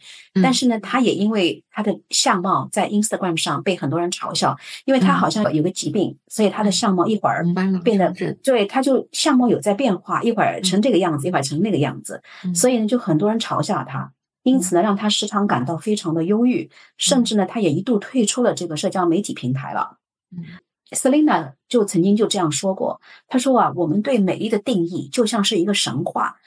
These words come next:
Speaker 2: 是一种对身体完美无瑕的这种过度的追求。”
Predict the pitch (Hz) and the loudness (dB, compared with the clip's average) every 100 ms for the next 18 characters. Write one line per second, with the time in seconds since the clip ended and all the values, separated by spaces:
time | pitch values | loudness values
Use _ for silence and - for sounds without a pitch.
0 | - _ - 247 196 185 151 - 214 175 | -20 _ 0 2 2 2 0 0 0 2
1 | - 254 254 170 127 151 175 220 165 139 | 0 2 0 0 -2 0 0 2 0 0
2 | 190 - 151 165 - 147 190 151 135 190 | 0 0 -2 -2 -2 0 -2 -2 -4 0
3 | 233 202 170 135 170 151 - - - | 0 0 -2 -4 -4 -4 -6 -8 -8